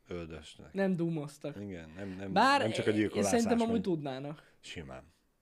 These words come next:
Speaker 2: Gond nélkül.
Speaker 1: Simán.
Speaker 2: Gond nélkül tudnának dúmozni.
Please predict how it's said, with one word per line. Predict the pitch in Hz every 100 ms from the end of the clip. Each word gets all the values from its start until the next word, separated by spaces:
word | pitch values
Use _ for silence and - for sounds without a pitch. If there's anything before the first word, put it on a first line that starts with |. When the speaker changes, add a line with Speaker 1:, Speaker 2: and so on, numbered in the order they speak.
| _ _ _
Speaker 2:
Gond | 196 185 151
nélkül. | 143 131
Speaker 1:
Simán. | 87 143 139 82 _ _ _ _
Speaker 2:
Gond | 165 135
nélkül | 120 123 123
tudnának | 123 123 123 131
dúmozni. | 131 131 131 139 139